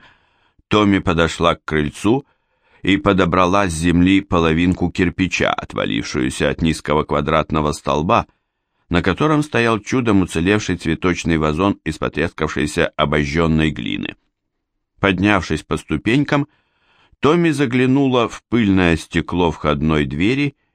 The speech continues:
и, не говоря ни слова, взмахнула кирпичом. От удара стекло треснуло и провалилось внутрь.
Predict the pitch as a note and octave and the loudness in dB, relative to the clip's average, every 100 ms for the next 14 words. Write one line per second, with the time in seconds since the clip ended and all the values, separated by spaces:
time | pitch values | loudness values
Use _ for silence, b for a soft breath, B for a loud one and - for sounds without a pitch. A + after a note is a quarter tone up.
0 | _ _ _ _ F2+ G2+ F2+ G2 F#2+ G2+ | _ _ _ _ 4 4 4 2 2 2
1 | F#2 D#2+ - F2 A#2+ A#2+ F#2+ E2+ D#2 - | 0 -2 -4 0 0 0 0 0 0 0
2 | D#2+ E2+ F2 F2 D#2+ - A#1+ - G1+ - | 0 2 0 -2 -4 -6 -6 -6 -8 -10
3 | _ _ _ _ _ _ _ _ - G2 | _ _ _ _ _ _ _ _ -2 0
4 | A2 G2 B2 D#3 D3 - - A2 B2 B2 | 2 0 0 0 -2 -4 -6 -4 -2 -2
5 | - G2 C3 - C#3 C3 A#2 G2+ F#2 E2+ | 0 -2 -2 -2 0 2 0 0 0 2
6 | E2 G#2 C3 B2+ B2 C3+ C3+ - - | 2 0 0 -4 -4 -2 -2 -2 -10